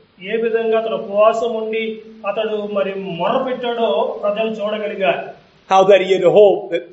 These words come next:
Speaker 2: perhaps the child would be spared.
Speaker 1: కాబట్టి ఆ యొక్క శిశువు బ్రతుకుతాడు, బ్రతకాలి అని ఎంతగా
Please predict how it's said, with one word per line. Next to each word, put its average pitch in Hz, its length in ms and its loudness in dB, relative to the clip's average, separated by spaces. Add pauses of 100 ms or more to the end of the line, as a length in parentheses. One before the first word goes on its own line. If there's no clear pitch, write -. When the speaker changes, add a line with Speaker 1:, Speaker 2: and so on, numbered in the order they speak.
Speaker 2:
perhaps 165 480 4 (380)
the 151 60 2 (120)
child 170 360 8
would 135 220 -4
be 120 40 -14 (120)
spared. 131 480 -6 (300)
Speaker 1:
కాబట్టి 226 360 -2 (280)
ఆ - 20 4 (100)
యొక్క 220 300 -4
శిశువు 262 340 -4 (120)
బ్రతుకుతాడు, 240 720 -4 (140)
బ్రతకాలి 226 640 2
అని 233 120 -6 (120)
ఎంతగా 226 300 0